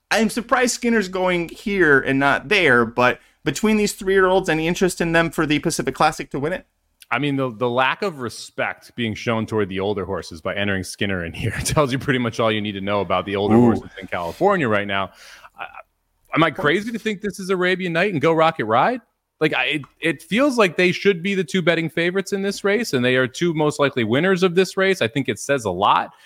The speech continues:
Speaker 2: that you chose to be here instead of being at, at, in the Travers, a race we just talked about,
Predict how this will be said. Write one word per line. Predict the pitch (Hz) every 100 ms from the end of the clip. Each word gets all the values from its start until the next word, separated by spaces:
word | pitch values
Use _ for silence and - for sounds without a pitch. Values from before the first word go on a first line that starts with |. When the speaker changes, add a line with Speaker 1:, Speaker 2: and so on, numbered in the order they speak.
| _
Speaker 2:
that | - 123
you | 117
chose | - 131 117
to | 120
be | 110
here | 101 139 170 185
instead | 117 - 110
of | 95
being | 110 110 107 -
at, | 104 90 _ -
at, | 113
in | 117
the | 107
Travers, | 92 131 143 165 180
a | 110
race | 104
we | -
just | 90 120 110 -
talked | 123 151 -
about, | 175 180 185